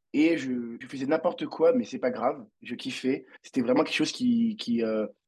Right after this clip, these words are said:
qui pour moi, euh, était important. Et donc, euh, à l'âge de cinq ans, où j'ai été adopté par, euh, par une, bah, en France, par une famille française, bretonne,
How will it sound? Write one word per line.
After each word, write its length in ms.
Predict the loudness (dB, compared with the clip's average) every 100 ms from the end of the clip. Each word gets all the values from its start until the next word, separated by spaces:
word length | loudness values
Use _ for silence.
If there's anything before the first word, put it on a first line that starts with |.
| _
qui 100 | -8
pour 220 | -4 0
moi, 480 | 2 4 4 4 2
euh, 200 | 2 -4 -8
était 180 | -6
important. 520 | -4 -4 -4 -2 -4 -6 _ _
Et 140 | -4 0
donc, 320 | 0 0 -2
euh, 240 | 0 0 0
à 140 | 0
l'âge 160 | 0 0
de 80 |
cinq 300 | -6 -8 -6
ans, 220 | -8 -8 -12 _ -12
où 80 | -8
j'ai 100 | -4
été 120 | -2
adopté 320 | -2 -2 -4
par, 320 | 0 0 0
euh, 220 | -2 -4 -8 _
par 180 | -6 -4
une, 240 | -4 -4
bah, 480 | -4 -4 -4 -4 -6 _ _ -8
en 100 | -8
France, 320 | -2 0 0
par 100 | -2
une 60 | -4
famille 180 | -2 -4
française, 520 | -6 0 2 2 -2 _ _
bretonne, 480 | -6 -2 2 2 0